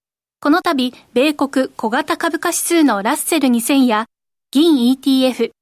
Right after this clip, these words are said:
プラチナイーティーエフの三商品が新たに上場しました。さらに注目が集まるクリック株三六五を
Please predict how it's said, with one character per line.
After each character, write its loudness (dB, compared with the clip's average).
プ -4
ラ 2
チ -4
ナ 2
イ 0
ー -8
テ -6
ィ 0
ー -2
エ -4
フ 0
の -2
三 -2
商 -2
品 2
が 0
新 -2
た 0
に 4
上 -2
場 0
し 0
ま 2
し -10
た。 -4
さ -6
ら 0
に 0
注 0
目 0
が -2
集 -2
ま 0
る -2
ク -4
リ 2
ッ -4
ク -6
株 -2
三 0
六 -2
五 2
を 0